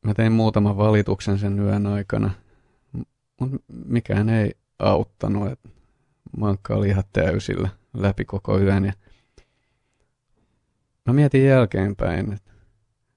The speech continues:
miksi, miksi mua harmitti se.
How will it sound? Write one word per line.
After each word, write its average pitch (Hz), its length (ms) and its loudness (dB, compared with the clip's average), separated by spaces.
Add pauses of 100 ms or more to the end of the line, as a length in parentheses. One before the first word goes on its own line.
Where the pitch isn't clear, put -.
(140)
miksi, - 440 -4 (1120)
miksi - 260 -6
mua 98 200 0 (720)
harmitti 98 680 -2
se. 101 180 -8